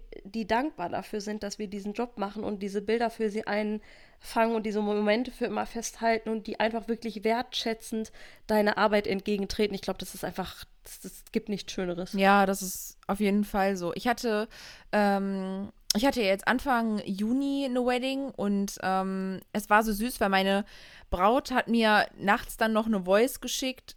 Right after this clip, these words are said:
Speaker 2: äh, wie happy sie jetzt schon über den Einblick der Fotos ist und dass sie sich auf den Rest freuen. Ich versuche ja auch immer so kurz nach der Wedding schon so einen kleinen Nugget reinzugeben, weil ich,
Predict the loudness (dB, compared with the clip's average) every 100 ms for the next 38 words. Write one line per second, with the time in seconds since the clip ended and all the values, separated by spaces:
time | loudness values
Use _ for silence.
0 | 0 0 0 0 0 0 0 0 -2 -2
1 | -2 -2 -2 -2 2 2 0 0 2 2
2 | 0 -2 -2 -2 -4 -2 -2 -2 -2 -2
3 | -2 -4 -6 -4 -2 2 2 0 0 2
4 | 2 -2 -4 -2 -2 0 -2 -2 -4 -2
5 | 0 -2 -2 -2 -2 -2 -4 -2 -4 -4
6 | -4 0 0 0 2 2 2 0 -4 0
7 | 0 2 2 0 -4